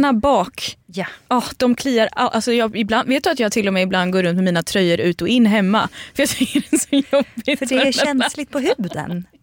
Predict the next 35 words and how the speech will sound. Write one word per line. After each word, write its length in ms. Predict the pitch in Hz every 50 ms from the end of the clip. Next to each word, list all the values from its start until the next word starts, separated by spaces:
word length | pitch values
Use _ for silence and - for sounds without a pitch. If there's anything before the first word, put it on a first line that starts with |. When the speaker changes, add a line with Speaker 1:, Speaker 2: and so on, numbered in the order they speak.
| _ - - - _ _
Speaker 2:
Ja. 280 | 202 196 226 233 202 - - _ _ _ _ _ - - - - - - _ _ _ _ _ _ -
Det 220 | 247 254 247 247
är 40 | 277
så 160 | 277 - -
här 180 | 240 226 214 196
att 240 | 202 208 - - - - - - _ _
hela 480 | - - 262 247 233 220 233 233 240 254 - _ _ _ _ _ _ _ _ _ _ _ _ _ _ _ _ _ -
det 100 | - -
centrala 500 | - 226 208 - - - 185 175 165 175
nervsystemet 920 | 180 202 175 156 - - - - 190 185 175 170 175 190 - - - - _ -
kommer 360 | - - 180 175 170 170 160
vara 300 | 170 170 151 - - 160
känsligare. 600 | - 262 277 247 - - - - - 339 381 285 - - _ _ _ _ _ _ _ _ _ - -
Och 200 | - - - -
det 80 | 202 233
här 300 | 214 - 294 311 294 277 240
är 60 | 226
ju 120 | 220 214
också 300 | 233 - - - - -
bra 200 | 294 233 196 185
att 60 | 180 175
prata 380 | - 196 180 165 - - 175
om 200 | 175 180 185 - - _ _ _ _ _ _
hur 180 | - - 214 185
det 80 | 208
uppkommer, 840 | 226 - - - - - 415 415 208 175 - 156 - - - - _ _
tänker 300 | - - 175 160 - -
jag. 200 | - - - - - -
Alltså 300 | - 214 208 - - 226
det 100 | 190 214
här 220 | 208 214 262 269 254
är 60 | 247
ju 100 | 220 202
ofta 260 | 196 - - - 185
ärftligt. 720 | - 196 180 180 - - - - - - _ - - -